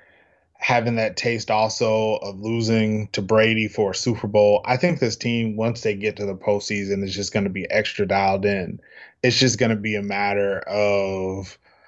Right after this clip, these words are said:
you know, playoff football is different. And when you don't have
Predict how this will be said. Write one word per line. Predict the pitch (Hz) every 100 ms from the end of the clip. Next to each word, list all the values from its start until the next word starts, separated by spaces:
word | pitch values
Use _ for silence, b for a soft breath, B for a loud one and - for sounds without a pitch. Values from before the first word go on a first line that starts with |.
| b b b _ _ _
you | 135
know, | 139 131 131 -
playoff | 120 120 123
football | 143 135 123 123 117
is |
different. | 113 135 131 113 - _ _ _ -
And | 117 113 110 107 151 107 107
when | 107
you | 107
don't | 107 110 117 113
have | - 117 117 117 113 110 104